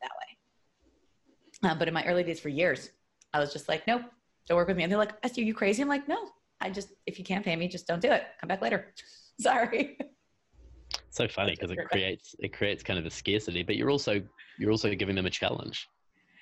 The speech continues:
Speaker 1: Yeah.
Speaker 2: Saying, "Go out and create the money to, you know, if you're really into this, if you're really serious, that can be the greatest gift you give somebody."
Speaker 1: Well, and, and the way I look at it is, like,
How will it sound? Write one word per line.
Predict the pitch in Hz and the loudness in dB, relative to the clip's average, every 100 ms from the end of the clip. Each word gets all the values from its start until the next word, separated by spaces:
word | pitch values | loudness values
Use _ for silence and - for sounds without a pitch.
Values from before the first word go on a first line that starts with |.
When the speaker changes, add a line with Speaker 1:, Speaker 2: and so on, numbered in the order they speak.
| - | -2
Speaker 1:
Yeah. | 240 | 2
Speaker 2:
Saying, | 294 92 85 _ - | 2 2 -2 _ 0
"Go | 98 | 2
out | 101 | 2
and | 101 | 0
create | - 98 | 0 0
the | 104 | 2
money | 107 92 | 0 0
to, | 82 101 _ - | -4 -8 _ -8
you | 92 | -6
know, | |
if | 90 87 | -4 -2
you're | |
really | 87 92 87 | 2 2 2
into | 98 101 | 0 -2
this, | 85 - | -2 -4
if | 85 | -4
you're | 90 | 0
really | 90 85 | 2 0
serious, | - 110 90 - | 0 0 0 0
that | 101 | -2
can | 104 | 0
be | 101 | -2
the | 92 | 0
greatest | 98 98 98 - | 0 0 0 -2
gift | 110 110 - | -4 -4 -6
you | |
give | 95 127 | -4 -4
somebody." | - - - - _ _ _ _ _ - | -4 -8 -6 -8 _ _ _ _ _ -2
Speaker 1:
Well, | 247 | 2
and, | 220 233 226 | 4 2 2
and | 226 | 2
the | 226 | 4
way | 240 | 4
I | 247 220 | 6 4
look | 214 262 | 2 0
at | 247 202 | 2 2
it | 185 | 2
is, | 190 | 2
like, | 196 185 | 4 2